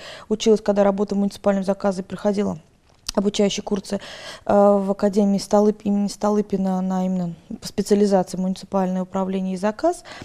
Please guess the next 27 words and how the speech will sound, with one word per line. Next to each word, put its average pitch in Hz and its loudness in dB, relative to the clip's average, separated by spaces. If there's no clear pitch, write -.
Вот, 190 -4
э, 202 -2
ну, 277 0
как 214 -2
бы 196 -6
получила 214 0
определенные 220 2
навыки, 185 -4
но 202 0
юридическое 196 -4
образование, 196 -4
я 190 -6
думаю, 196 -6
что - -12
оно 185 -4
никогда 190 0
мне 185 2
не 220 8
было 196 6
лишним 226 2
и 208 0
ни-, 202 -2
нисколько 202 -4
не 196 -2
мешало, 175 -6
даже 185 -4
наоборот 196 0